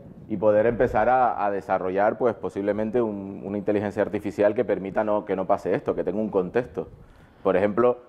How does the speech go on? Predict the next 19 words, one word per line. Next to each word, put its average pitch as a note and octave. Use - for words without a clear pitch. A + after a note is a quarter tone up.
eh, F2+
sabéis G2
que -
hay A#2
servicios B2
que G#2
os F#2+
permiten G2+
identificar G#2+
la A#2+
edad A#2+
de G#2
la F#2+
persona F#2+
con F#2+
la F#2+
que F#2
estás F2+
hablando F#2